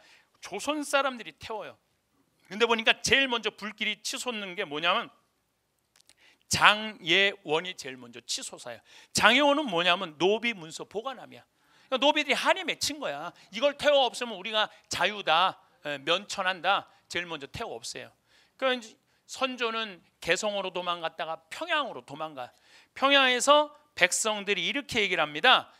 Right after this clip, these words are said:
"임금님, 우리는 일당 천입니다. 그러니까 여기서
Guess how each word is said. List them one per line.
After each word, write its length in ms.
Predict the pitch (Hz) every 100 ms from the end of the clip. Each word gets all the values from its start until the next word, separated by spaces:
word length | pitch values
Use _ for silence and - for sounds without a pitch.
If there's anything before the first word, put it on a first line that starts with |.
| _
"임금님, 580 | 165 208 226 214 185 127 -
우리는 280 | 180 202 180
일당 640 | 262 277 - - 226 165 147
천입니다. 600 | - 302 262 165 143 135 - _
그러니까 200 | 165 170
여기서 580 | 151 180 180 247 135